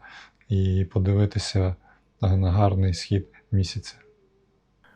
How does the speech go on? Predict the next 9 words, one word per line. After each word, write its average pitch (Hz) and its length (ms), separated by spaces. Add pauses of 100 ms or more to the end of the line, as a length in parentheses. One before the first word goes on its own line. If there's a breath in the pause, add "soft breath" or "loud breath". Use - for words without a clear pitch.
(720 soft breath)
Ось 113 180
таким 110 360
чином 110 420
виглядає 98 600
програма 101 680 (840 soft breath)
Moon 107 340
Locator. 92 540 (720 soft breath)
Можна 98 300
подивитися 101 760